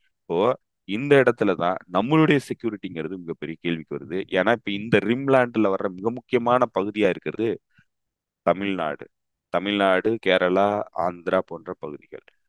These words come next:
இப்ப இதுவும் வந்து ரிம்லேண்டுக்குள்ள தான் வருது. இந்த யூரேஷியன் கான்டினென்டோடைய ரிம்லேண்ட்ல தான் வந்து இந்தியா வந்து வருது. இப்ப இங்கேயும் வந்து அடுத்து பிரச்சனைகள் உருவாகிறதுக்கான எல்லா வாய்ப்புகளும் இருக்கு.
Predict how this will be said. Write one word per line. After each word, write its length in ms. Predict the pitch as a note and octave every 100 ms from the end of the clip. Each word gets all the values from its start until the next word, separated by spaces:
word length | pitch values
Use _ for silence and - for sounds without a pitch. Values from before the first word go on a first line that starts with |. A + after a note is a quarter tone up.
| _
இப்ப 140 | - F#2
இதுவும் 440 | G2 B2 C#3+ D3
வந்து 220 | B2+ C3+
ரிம்லேண்டுக்குள்ள 640 | A2+ G#2+ A2 G2+ G2 D#2+ D#2+
தான் 160 | F2+
வருது. 280 | D#2 - - _ E2+
இந்த 140 | E2+
யூரேஷியன் 600 | E2+ E2+ F#2+ G2 F#2+ G#2 -
கான்டினென்டோடைய 1080 | F#2+ F2+ F2+ F2+ E2+ E2 _ D#2+ E2 F#2+ F2+
ரிம்லேண்ட்ல 580 | F#2+ G#2+ G#2 F#2 E2+ E2+
தான் 120 | G#2
வந்து 220 | F#2+ G2+
இந்தியா 380 | F#2 - G2+ F2+
வந்து 320 | D#2 E2 D2+
வருது. 200 | B1+ - _ _ _ _ _ _
இப்ப 180 | _ A2
இங்கேயும் 640 | G2 A#2+ C#3 C3+ C#3+ C3+
வந்து 240 | A#2+ G2+ A#2
அடுத்து 340 | F#2 G2+ - -
பிரச்சனைகள் 520 | E2+ - F#2+ F2+ F2
உருவாகிறதுக்கான 920 | D#2 E2 D#2+ D#2 D2 - D2+ D2+ G2+
எல்லா 300 | E2 D#2+ D2+
வாய்ப்புகளும் 680 | D2+ D2+ - _ - D2+ F2
இருக்கு. 320 | D#2 _ _